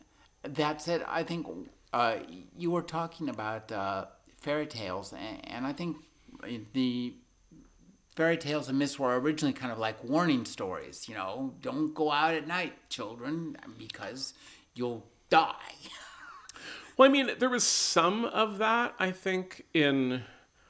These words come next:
Speaker 2: um, kind of nineteenth century and, and thereabouts,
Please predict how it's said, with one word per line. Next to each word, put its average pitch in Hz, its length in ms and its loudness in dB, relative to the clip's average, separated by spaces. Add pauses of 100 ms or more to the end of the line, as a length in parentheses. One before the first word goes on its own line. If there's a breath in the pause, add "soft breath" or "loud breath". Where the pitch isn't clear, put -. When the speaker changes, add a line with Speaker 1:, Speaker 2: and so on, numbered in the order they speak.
(320 loud breath)
Speaker 2:
um, 107 680 0 (1080)
kind 127 260 0
of 107 180 -2 (140)
nineteenth 120 480 2
century 107 560 0
and, 90 420 -2 (140)
and 87 500 -8
thereabouts, 95 840 0